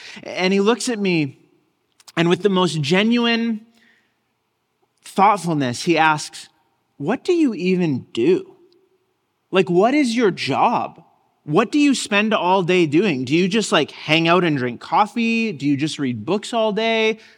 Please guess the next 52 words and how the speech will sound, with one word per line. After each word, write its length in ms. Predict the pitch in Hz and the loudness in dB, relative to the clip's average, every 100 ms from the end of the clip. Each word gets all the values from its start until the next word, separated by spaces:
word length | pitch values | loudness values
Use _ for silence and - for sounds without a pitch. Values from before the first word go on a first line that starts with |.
| _ - | _ -4
Can 160 | 170 | 0
you 120 | 202 | 2
explain 540 | 330 - - 170 175 202 | 0 -4 -6 -2 0 0
to 100 | 208 | -2
me 320 | 196 196 196 | -2 -2 -2
why 300 | 185 139 143 | -2 0 2
your 280 | 170 160 160 | 2 0 -2
job 460 | 135 139 139 151 147 | 0 2 4 2 0
is 280 | 143 131 | -2 -4
even 680 | 120 139 139 147 139 131 131 - - - | -4 -4 -2 -4 -4 -6 -10 -18 -20 -12
a 80 | 123 | -10
job?" 520 | 120 123 120 160 202 214 _ _ _ _ 196 - | -4 -2 0 -2 -6 -12 _ _ _ _ -12 0
And, 460 | 202 202 202 208 - _ | 4 4 2 0 -2 _
you 140 | 214 262 | -2 2
know, 220 | 202 196 | 4 4
I 180 | - 190 | 4 4
got 140 | 202 | 2
to 80 | 214 | 0
explain 340 | 190 - 196 | -2 0 2
to 60 | 196 | 2
him 140 | 196 | 2
what 100 | 196 | 0
a 60 | 190 | 0
pastor 440 | 185 175 - 190 | 0 -2 -2 -2
does 320 | 160 160 165 | 2 0 0
do 260 | 147 160 185 | 0 2 2
and 140 | 202 | 0
that 80 | 165 | 0
we 100 | 165 | 2
do 140 | 151 175 | 2 2
drink 200 | 190 175 | 2 0
a 60 | |
lot 160 | 180 180 | 0 0
of 60 | |
coffee 480 | 180 139 139 180 208 | 0 -2 2 0 2
and 120 | 185 | 0
we 80 | 156 | 0
do 400 | 151 156 165 170 | 0 2 4 2
do 220 | 143 160 | 2 0
a 60 | 156 | 0
fair 300 | 156 160 165 | -2 -2 -2
amount 300 | 160 156 160 | 0 0 0
of 140 | 151 | -2
reading, 320 | 147 147 147 165 | 0 2 2 0
but 100 | 165 | 0
that 140 | 156 | 0
there's 180 | 165 156 | 0 0
more 280 | 160 170 170 | -2 -2 -2
to 260 | - 170 | 0 0
it 240 | 160 156 - - - - | 0 -2 -8 -20 -18 -6
than 160 | 139 | -2
that. 300 | 160 143 123 | 0 -2 -2